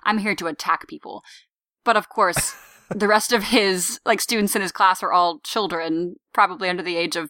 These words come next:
Speaker 1: thirteen. <laughs> Like, okay, that's not, you should be learning, you know, self-defense or whatever, but now he wants to attack children, apparently.
Speaker 2: Dwight's clearly not coming at this from the appropriate place. You know,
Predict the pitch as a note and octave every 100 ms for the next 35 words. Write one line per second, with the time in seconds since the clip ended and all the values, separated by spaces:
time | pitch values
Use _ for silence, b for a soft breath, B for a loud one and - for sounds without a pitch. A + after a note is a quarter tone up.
0 | _ - F3 - G3+ E3+ D#3+ F3+ - F#3+
1 | F3+ - - C4 - D#4 C4+ G3+ E3 D#3
2 | F#3+ G3 - - - _ _ _ B3+ B3
3 | G#3 - A#3 B3+ G#3+ F#3 E3+ E3 D3+ E3+
4 | - E3+ - F3+ - D4+ C#4 C4+ C4 A#3+
5 | F3+ E3 E3 E3 B B _ - A3+ A#3+
6 | G#3+ F#3+ F3 F3 F3+ F3 G3 F#3+ - F#3
7 | D#3+ E3+ D#3+ - E4 F#3+ D#3+ E3+ - D3+
8 | - C3+ G#3+ - _ _ - C#3 D3 -
9 | C#3+ C3+ B2+ B2 A#2 A2+ A2+ - A2 -
10 | A2+ G#2+ G#2+ A2 G#2 - A2+ - A#2 A2
11 | A#2+ - - A2+ A2+ A2+ - - B2+ A2
12 | G#2+ A2+